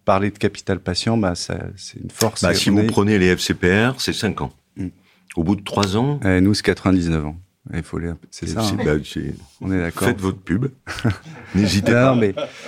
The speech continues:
Speaker 2: Arkea va faire
Speaker 1: mais
Speaker 2: de même.
Speaker 1: quand je dis nous, c'est parce que c'est, c'est beaucoup d'acteurs. Je pense
Speaker 2: Ouais.
Speaker 1: que cette, euh, c'est pour ça que j'en parle. C'est une évolution qu'il faut que notre profession, euh, c'est pas Généo,
Speaker 2: Bien
Speaker 1: c'est
Speaker 2: sûr.
Speaker 1: d'autres, parce qu'elle est
Speaker 2: Mais c'est
Speaker 1: cohérente
Speaker 2: accepté.
Speaker 1: avec
Speaker 2: J'étais allé voir le modèle israélien et le modèle, euh,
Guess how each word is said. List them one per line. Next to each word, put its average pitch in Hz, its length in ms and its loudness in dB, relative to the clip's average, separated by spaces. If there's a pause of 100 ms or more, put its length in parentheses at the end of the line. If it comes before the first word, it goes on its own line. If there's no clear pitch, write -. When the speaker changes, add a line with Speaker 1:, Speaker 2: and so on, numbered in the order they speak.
Speaker 2:
Arkea 104 420 2
va 90 140 2
faire 104 160 0
Speaker 1:
mais 117 180 4
Speaker 2:
de 90 60 2
même. 117 300 0
Speaker 1:
quand 113 160 4
je 104 120 0
dis 110 120 2
nous, 131 200 6
c'est 123 160 0
parce - 240 0
que 110 100 0
c'est, 98 340 2
c'est 90 300 0
beaucoup 107 340 0
d'acteurs. 107 420 0
Je 95 120 -4
pense 107 220 -2
Speaker 2:
Ouais. 80 100 0
Speaker 1:
que 76 40 0
cette, 98 360 -2
euh, 90 360 0 (460)
c'est - 200 -10
pour - 160 -18
ça 107 100 2
que 95 60 0
j'en 92 140 -4
parle. 127 200 2
C'est - 160 -6
une 92 100 0
évolution 101 520 -2
qu'il - 120 -12
faut 98 100 -6
que - 100 -18
notre 90 140 -6
profession, 110 720 -2 (200)
euh, 82 80 -6
c'est - 120 -20
pas 80 100 -8
Généo, 92 360 0
Speaker 2:
Bien 82 140 0
Speaker 1:
c'est 78 60 -2
Speaker 2:
sûr. 98 180 2
Speaker 1:
d'autres, - 240 -6 (640)
parce - 160 -2
qu'elle 95 120 2
est 101 40 4
Speaker 2:
Mais 113 60 4
c'est 139 120 4
Speaker 1:
cohérente 135 340 4
Speaker 2:
accepté. 123 140 4
Speaker 1:
avec - 100 4
Speaker 2:
J'étais 160 260 0
allé 151 120 0
voir 143 180 0
le 120 140 2
modèle 113 380 2
israélien 101 720 2
et 117 40 2
le 90 120 2
modèle, 92 440 2
euh, 80 240 -2